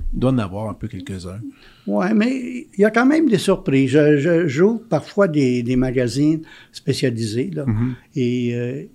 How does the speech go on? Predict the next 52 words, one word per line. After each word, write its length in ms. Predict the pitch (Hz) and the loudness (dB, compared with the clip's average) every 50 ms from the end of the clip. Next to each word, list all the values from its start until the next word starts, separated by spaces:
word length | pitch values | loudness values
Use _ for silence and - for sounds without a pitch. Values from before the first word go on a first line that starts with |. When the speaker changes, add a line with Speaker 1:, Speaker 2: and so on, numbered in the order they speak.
| 226 _ _ | -20 _ _
Speaker 2:
je 80 | - - | -18 -16
suis, 500 | - - - 135 131 131 131 131 135 131 | -16 -10 -6 -6 -4 -4 -4 -6 -8 -10
je 380 | 117 - - - - - - - | -12 -14 -16 -18 -20 -20 -20 -12
suis 160 | - 143 135 - | -10 -10 -8 -6
toujours 520 | - 208 190 160 185 214 220 226 208 170 | -4 -4 -4 -2 -2 -2 -2 -2 -2 -2
ravi 400 | 143 156 156 156 120 131 185 196 | 2 2 2 4 2 0 -2 -2
de 120 | 180 147 139 | 0 0 0
voir 480 | 123 113 143 143 143 156 170 175 165 | 2 2 0 0 0 0 -2 -4 -4
quelque 260 | - 160 151 147 - 147 | -6 -6 -6 -6 -6 -8
chose 240 | 139 - 185 175 | -6 -6 -8 -8
que 140 | 175 - 139 | -6 -8 -6
je 100 | 123 127 | -6 -6
regrette 360 | 131 117 110 131 135 139 - - | -6 -8 -8 -8 -8 -8 -6 -6
de 60 | 139 | -8
ne 40 | 131 | -8
pas 240 | 131 - 131 127 120 | -6 -8 -10 -10 -10
avoir 220 | 120 113 123 123 | -10 -10 -10 -10
imaginé, 640 | 127 117 110 110 107 101 117 113 113 120 113 _ _ _ _ | -10 -8 -8 -10 -10 -10 -12 -14 -14 -16 -20 _ _ _ _
hein. 120 | 165 175 180 - _ _ _ _ _ _ _ _ _ _ | -14 -14 -14 -14 _ _ _ _ _ _ _ _ _ _
Speaker 1:
Ah 100 | - 98 | -6 -4
oui, 140 | 101 117 101 | -2 -2 -4
mais 60 | 78 - | -6 -8
ça, 160 | - - - | -10 -12 -10
c'est 160 | - - - | -12 -12 -14
cool, 200 | - - 143 147 | -10 -8 -6 -2
Speaker 2:
T'sais, 200 | 123 - 185 262 | 0 0 0 0
Speaker 1:
ça. 60 | 269 170 | -2 -4
Speaker 2:
c'est, 280 | - - 135 117 117 113 | -6 -6 -6 -6 -6 -8
c'est, 340 | - - - 139 127 117 - - - - - - - | -10 -8 -6 -6 -6 -8 -10 -16 -20 -20 -20 -18 -8
c'est, 280 | - - - 165 160 - - | -4 0 2 2 0 0 -4
c'est 220 | - - - 175 | -4 0 0 0
ce 60 | - | 2
que 160 | - 185 170 | 4 4 4
je 100 | 156 143 | 6 6
recherche. 580 | 156 147 120 - - 156 147 127 - - - - - - - - - _ - | 4 4 4 4 2 2 0 0 -4 -8 -12 -16 -20 -20 -20 -20 -20 _ -6
Speaker 1:
Ben 80 | 101 101 | -4 -4
oui. 180 | 107 113 104 95 101 - - | -4 -4 -6 -8 -10 -2 -2
Speaker 2:
Pourquoi 340 | 175 175 - - 190 208 | -2 -2 2 2 4 4
j'ai 140 | 180 127 135 | 4 2 0
pas 160 | 123 - 143 | 0 -2 -4
pensé, 480 | - - 135 123 - - - 226 202 - _ _ | -4 -6 -10 -10 -12 -14 -16 -16 -18 -20 _ _
t'sais. 200 | - - - - - _ | -12 -12 -12 -12 -14 _
Speaker 1:
Ah 160 | - 110 113 113 | -6 -6 -4 -4
ouais. 140 | 104 92 92 98 _ _ _ _ _ - | -6 -8 -12 -16 _ _ _ _ _ -2
Speaker 2:
Mais 100 | 139 127 | 0 0
il 40 | 123 | 2
y 60 | 131 | 0
a 60 | 139 | 2
plein 200 | 135 208 226 233 | 2 4 4 4
de 60 | 196 | 2
choses 440 | - - 202 226 262 254 190 - - _ _ _ _ _ _ _ _ _ _ _ _ _ _ _ _ _ _ _ _ _ _ - | 2 2 0 0 0 -2 -6 -8 -12 _ _ _ _ _ _ _ _ _ _ _ _ _ _ _ _ _ _ _ _ _ _ -10
que, 140 | - 135 | -6 -6